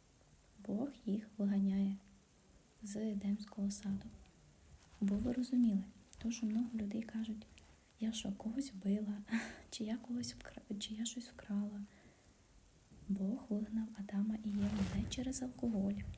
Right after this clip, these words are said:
не через убивство, не через кражу, а через те, що вони знехтували. Пішли їсти не там, де треба. Так само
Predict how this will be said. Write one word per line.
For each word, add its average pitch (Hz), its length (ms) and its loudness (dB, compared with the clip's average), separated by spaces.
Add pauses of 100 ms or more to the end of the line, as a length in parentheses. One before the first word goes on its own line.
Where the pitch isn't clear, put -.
(520)
не 196 260 6
через 262 460 0
убивство, 214 580 -4 (140)
не 196 200 4
через 247 440 -2
кражу, 214 540 -4 (1000)
а - 20 -20
через 208 360 -2
те, 226 220 -2
що - 160 -4
вони 202 220 6
знехтували. 202 680 0 (840)
Пішли - 300 4
їсти 214 360 0
не 202 140 6
там, 208 260 -2
де 202 120 0
треба. 196 360 -4 (1500)
Так 208 180 -2
само 226 460 4